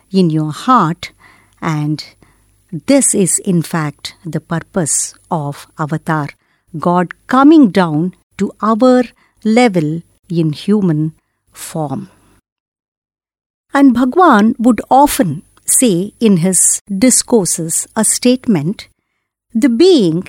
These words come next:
is lost in the becoming." What does this mean?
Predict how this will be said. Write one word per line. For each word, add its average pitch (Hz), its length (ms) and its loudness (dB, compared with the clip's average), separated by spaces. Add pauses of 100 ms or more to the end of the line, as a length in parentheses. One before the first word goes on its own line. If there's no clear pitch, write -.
(140)
is 180 280 -4
lost 180 600 -2 (120)
in 170 200 2
the 190 100 0
becoming." - 580 -6 (960)
What 294 200 2
does 190 220 0
this - 260 -4
mean? 208 320 4